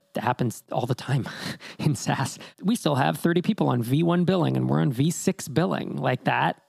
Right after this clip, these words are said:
that happens and they're using old code. It's not, not the end of the world. As engineers, I know you and I would love, we want all the I's dotted, the T's crossed, we want it gold plated, and I want everything to be clean. It's not always the reality. And in fact, it's,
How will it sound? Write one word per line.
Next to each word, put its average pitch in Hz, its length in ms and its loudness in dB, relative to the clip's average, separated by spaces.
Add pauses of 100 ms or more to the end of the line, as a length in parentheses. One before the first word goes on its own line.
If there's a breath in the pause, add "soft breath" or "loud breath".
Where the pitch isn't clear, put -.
(240)
that 175 140 2
happens 185 360 -2
and 135 120 2
they're 151 80 2
using 185 260 2
old 196 160 0
code. 185 300 -2
It's 139 120 -18
not, 120 360 -4 (120)
not 131 200 -6
the 131 80 -8
end 120 100 -8
of 113 40 -12
the 117 60 -10
world. 147 300 0
As 147 160 0
engineers, 143 680 2
I 123 80 -2
know 131 100 2
you 131 180 0
and 127 120 0
I 143 200 2
would 127 180 -2
love, 131 360 -2 (420 loud breath)
we 147 200 0
want 135 160 0
all 135 180 2
the 139 100 2
I's 131 200 2
dotted, 131 220 0
the 135 60 0
T's 131 240 -2
crossed, 135 300 0
we 139 60 2
want 123 160 0
it 127 80 -6
gold 131 220 -2
plated, 135 280 0
and 123 100 -2
I 120 60 0
want 127 220 0
everything 127 300 -2
to 120 40 -2
be 120 100 -2
clean. 147 380 0 (300 loud breath)
It's - 120 -20
not 131 200 2
always 127 240 0
the 117 80 -2
reality. 123 460 0
And 143 100 -2
in 160 180 2
fact, 151 220 0
it's, - 180 -2